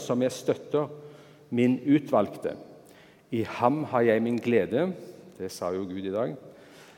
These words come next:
«Jeg har lagt min ånd på ham.» Det hørte vi om. «Og han skal føre retten ut til folkeslagene», står det. Her beskriver jo Jesus, Jesaja det som vi akkurat hørte.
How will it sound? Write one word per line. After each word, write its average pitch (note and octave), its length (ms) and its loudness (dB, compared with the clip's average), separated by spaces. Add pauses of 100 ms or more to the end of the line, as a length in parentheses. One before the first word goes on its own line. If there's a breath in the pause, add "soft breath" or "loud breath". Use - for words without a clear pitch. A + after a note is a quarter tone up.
(120)
«Jeg A#2 120 4
har B2 80 8
lagt B2 280 6
min A2+ 200 0
ånd G#2+ 240 2
på A#2+ 160 2
ham.» D#3 240 2 (180)
Det F2 140 -8
hørte A2+ 320 0
vi B2 80 2
om. E3 160 -2 (840 loud breath)
«Og A#2+ 120 0
han A#2+ 180 4
skal C#3 160 -2
føre C#3 400 2
retten - 480 -4
ut - 480 -4 (160)
til D3 240 0
folkeslagene», C#3+ 760 -2
står D2 280 -10
det. - 60 -16 (2250 soft breath)
Her C3 120 4
beskriver B2+ 420 2
jo A#2+ 200 4
Jesus, G2 460 -4
Jesaja A#2+ 600 2 (560)
det G#2+ 140 0
som A2+ 120 -6
vi A2 80 0
akkurat - 440 -4
hørte. A2 360 -6